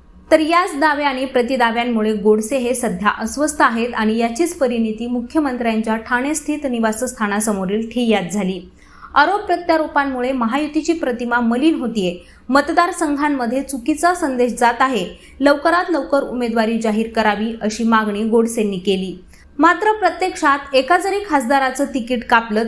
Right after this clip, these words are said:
तरी आम्ही किती आक्रमक होऊ शकतो, आम्ही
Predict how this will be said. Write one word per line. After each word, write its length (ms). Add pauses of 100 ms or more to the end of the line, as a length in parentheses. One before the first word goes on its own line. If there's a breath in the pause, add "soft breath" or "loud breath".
तरी 180
आम्ही 380
किती 220
आक्रमक 540
होऊ 160
शकतो, 380 (160)
आम्ही 240